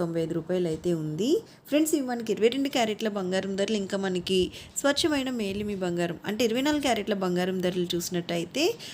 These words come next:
ఆంధ్ర మరియు తెలంగాణ ఈ రెండు రాష్ట్రాల్లో ఈరోజు ఇరవై నాలుగు క్యారెట్ల పది గ్రాముల బంగారం ధర ఎనభై తొమ్మిది వేల నాలుగు వందల రూపాయలు అయితే ఉంది. ఫ్రెండ్స్, నిన్నటికి ఈ రోజుకి మనం చూసినట్టయితే బంగారం ధరలోని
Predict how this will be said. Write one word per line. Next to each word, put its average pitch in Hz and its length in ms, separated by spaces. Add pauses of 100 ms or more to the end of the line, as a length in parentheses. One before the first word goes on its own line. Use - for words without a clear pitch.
(240)
ఆంధ్ర 302 200 (100)
మరియు 277 220
తెలంగాణ 185 380
ఈ - 80
రెండు 190 260
రాష్ట్రాల్లో 190 520
ఈరోజు 185 400 (520)
ఇరవై 277 180
నాలుగు 294 200
క్యారెట్ల 196 340 (100)
పది 180 200
గ్రాముల 190 360
బంగారం 175 420
ధర 175 140 (160)
ఎనభై 185 200 (100)
తొమ్మిది 180 340
వేల 185 140 (120)
నాలుగు 165 260
వందల 170 260
రూపాయలు 175 340
అయితే 165 280
ఉంది. 165 300 (460)
ఫ్రెండ్స్, 320 320
నిన్నటికి 262 380
ఈ - 60
రోజుకి 277 320
మనం 196 280
చూసినట్టయితే 220 560 (100)
బంగారం 202 340 (100)
ధరలోని 196 540